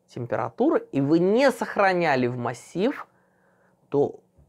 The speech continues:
повторить еще раз никак невозможно.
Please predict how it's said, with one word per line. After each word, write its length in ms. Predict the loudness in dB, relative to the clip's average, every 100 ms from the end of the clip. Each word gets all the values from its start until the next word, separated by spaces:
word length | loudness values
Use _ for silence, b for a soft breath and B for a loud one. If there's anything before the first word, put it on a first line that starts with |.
| _ _ _ _ _ _ _ _ _ _ _ _ _ _ _ _ _ _ _ _
повторить 560 | -2 0 4 4 4 2
еще 380 | -2 0 2 4
раз 260 | 4 0
никак 520 | -2 -2 0 -2 -4 -8
невозможно. 680 | -8 -8 -12 -18 -18 -20